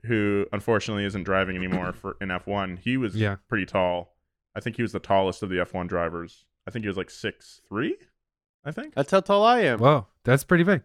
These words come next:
Speaker 1: Yeah, he's a tall boy.
Speaker 3: So you're saying there's a chance.
Speaker 1: There is a chance.
Speaker 3: <laughs> <clears throat> Tallest F one driver ever is Hans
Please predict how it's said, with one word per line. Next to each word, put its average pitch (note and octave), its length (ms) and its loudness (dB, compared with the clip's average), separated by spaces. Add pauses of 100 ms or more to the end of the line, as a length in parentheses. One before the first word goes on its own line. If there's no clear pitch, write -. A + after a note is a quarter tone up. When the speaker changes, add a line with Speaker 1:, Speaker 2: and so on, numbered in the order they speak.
(100)
Speaker 1:
Yeah, B2+ 160 -2
he's G#2+ 100 -4
a C3 60 -6
tall B2 220 0
boy. A2+ 120 0
Speaker 3:
So B2 120 10
you're A#2+ 240 6
saying A#3 960 4
there's A#3 340 6
a A3+ 60 -4
chance. G#2 1120 -2 (200)
Speaker 1:
There A#2 180 4
is D3 120 4
a F#3 60 6
chance. F#3 520 4 (480)
Speaker 3:
<laughs> - 0 -
<clears throat> C#3 460 -8 (120)
Tallest D#3 360 2
F C#3 200 0
one C#3+ 140 4
driver C3 300 4
ever B2 260 2
is A2+ 140 -4 (140)
Hans C3+ 400 0